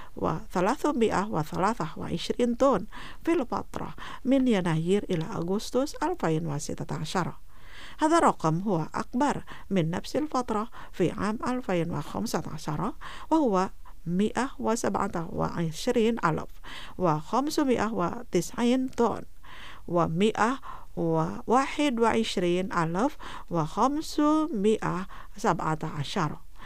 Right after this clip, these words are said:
في عام ألفين وأربعة عشر.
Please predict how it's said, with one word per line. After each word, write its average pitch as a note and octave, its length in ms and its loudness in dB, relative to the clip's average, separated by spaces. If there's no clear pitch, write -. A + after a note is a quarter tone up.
في F3 200 4
عام A#3+ 360 2
ألفين E3 520 0
وأربعة D#3 520 -4
عشر. D3+ 420 -4